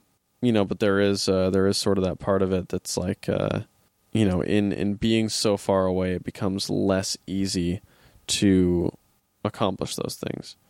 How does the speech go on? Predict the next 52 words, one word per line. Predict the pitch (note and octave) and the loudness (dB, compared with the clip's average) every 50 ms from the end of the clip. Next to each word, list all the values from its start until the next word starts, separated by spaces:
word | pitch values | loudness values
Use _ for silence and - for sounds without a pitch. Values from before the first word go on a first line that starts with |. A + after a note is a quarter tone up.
| _ _ _ _ _ _ - - | _ _ _ _ _ _ -8 -4
Um, | F2+ F#2 F2+ F2+ F2 F2 | 0 0 0 0 0 0
especially | F2 F2+ G2+ - - A2+ A2 - G#2+ F#2+ | 0 -2 -2 0 0 0 0 2 0 0
being | F#2+ G2 F#2+ F#2 F#2 F2+ | 2 4 2 2 2 0
in, | F2 D2+ | 0 -2
like, | C#2+ B1+ - | -2 -4 -6
a | - | -6
different | - - - - - - | -8 -10 -10 -10 -12 -10
time | - - A#2 G#2+ G#2 G2+ | -4 0 0 2 2 2
zone | G2+ G#2 F#2+ F#2 F#2 | 2 2 0 0 0
and | F#2 | -4
all | F#2 F2+ F2+ | -4 -6 -6
that | F2+ - - | -6 -6 -4
stuff. | - - F2+ F2+ | -4 -2 -2 -2
There's | - G#2+ A2 A#2 | 0 0 0 2
just, | B2 A#2 A2 - | 2 0 0 0
you | C3+ B2 | 0 2
know, | G2+ F#2+ | 2 2
there's | F#2+ G2+ G#2+ A#2+ | 0 0 0 2
a | |
lot | A#2 A#2 G#2+ | 2 2 0
of | G#2 | 0
things | - - G2+ G2 G2+ - | 0 -2 -2 -2 -2 -2
that, | - G#2+ - - - | -4 -4 -2 0 0
uh, | G2+ A2 G#2 - - G#2 - _ _ _ _ _ _ _ _ _ - | 0 2 2 0 -2 -4 -6 _ _ _ _ _ _ _ _ _ -4
that | - A2 G2+ | -2 0 2
interrupt | G#2 G2 F#2+ F2+ F2+ F#2 F#2 F2+ - - | 2 2 0 0 0 0 0 -2 -2 -2
that | - D2+ C2 - | -2 -2 -2 -2
process. | - - G2+ - - - - - - - - - - - - | -2 -2 -2 0 0 -2 -4 -4 -4 -4 -4 -4 -6 -6 -6
Um, | - - - F#2+ F2+ F2+ F2+ - - - - - - - _ _ _ _ _ _ _ _ _ | -4 -2 -2 0 0 -2 -2 -4 -6 -6 -8 -10 -12 -12 _ _ _ _ _ _ _ _ _
but | A2 G#2 G2 F#2+ | 0 2 2 0
again, | F2+ - F#2 F2+ F2 | 0 -2 0 0 0
I, | E2+ E2+ E2+ E2+ - - C2+ | 0 -2 -2 -2 -2 0 0
I | G2 | 0
do | G2 G#2+ G2+ F#2 | 0 2 0 0
think | - - - E2+ - - - | 0 -2 -2 -4 -4 -4 -4
that, | - E2 - - - | -4 -4 -4 -2 -2
uh, | - - G1+ G1+ - - - - | -2 -2 -2 -2 -4 -6 -6 -6
that | A#1+ A#1 | -4 -4
we | B1+ C2+ | -2 -2
will | - G1+ G1+ G1+ | 0 0 0 0
see | - - - - | 0 0 0 0
a | - - | 2 2
lot | - - F#2 F#2 | 2 2 0 2
of | - | 0
those | - - - | 0 0 0
things | - - - - | -2 -4 -4 -4
to | - - | -6 -8
fruition | - - - G#1+ - F2 F#2+ - - - F#2+ | -6 -2 0 2 2 2 2 0 -2 -2 -2
as | G2 F#2 - | -2 -4 -4
time | - - F#2+ G2 | -4 -4 -2 -2
goes | - F#2 F#2 G2 G2+ | -2 -2 -2 0 0
on. | G2 F#2+ F#2 F#2 F#2 | 0 0 0 -2 -4